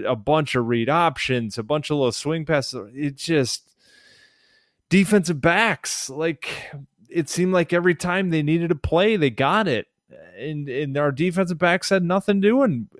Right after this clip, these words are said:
And our <laughs> offense, I don't even want to talk about the offense, but Jesus, you mentioned Rocky. The offensive line was bad.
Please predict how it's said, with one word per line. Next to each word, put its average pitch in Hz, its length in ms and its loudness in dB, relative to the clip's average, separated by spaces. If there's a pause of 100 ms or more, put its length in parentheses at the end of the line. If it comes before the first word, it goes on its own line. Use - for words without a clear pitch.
(200)
And 135 360 -8
our 156 220 2
<laughs> 175 60 6
offense, - 540 2
I 190 140 2
don't 185 140 0
even 156 180 2
want 156 200 4
to 123 100 0
talk 175 240 0
about 120 200 0
the 117 100 -2
offense, 147 440 0
but 123 180 0
Jesus, 160 480 -2 (640)
you 127 120 2
mentioned 151 360 4
Rocky. 143 500 2
The 139 260 -2
offensive 143 460 0
line 139 320 -4
was 98 140 -6
bad. 147 640 -2